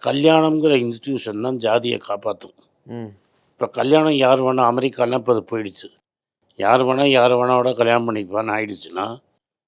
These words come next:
Speaker 1: கலப்பு திருமணம் நடக்க ஆரம்பிச்சிருச்சு, அரேஞ்ச் மேரேஜே போயிடுச்சுன்னு வைங்க.
Speaker 2: ம்.
Speaker 1: Marriage as an institution-ஏ இல்ல.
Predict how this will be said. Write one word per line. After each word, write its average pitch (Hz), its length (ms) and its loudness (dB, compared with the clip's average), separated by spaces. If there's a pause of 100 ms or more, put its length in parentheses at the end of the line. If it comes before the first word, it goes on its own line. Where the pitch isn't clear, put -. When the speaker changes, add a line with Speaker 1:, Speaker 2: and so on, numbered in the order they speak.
Speaker 1:
கலப்பு 139 320 -2
திருமணம் 117 360 -2
நடக்க 107 380 -4
ஆரம்பிச்சிருச்சு, 95 680 -10 (520)
அரேஞ்ச் 147 400 0
மேரேஜே 127 580 2
போயிடுச்சுன்னு 120 600 0
வைங்க. 98 340 -8
Speaker 2:
ம். 131 280 -14 (800)
Speaker 1:
Marriage 143 400 4
as 120 140 2
an 117 60 -4
institution-ஏ 120 680 -6
இல்ல. 107 360 -6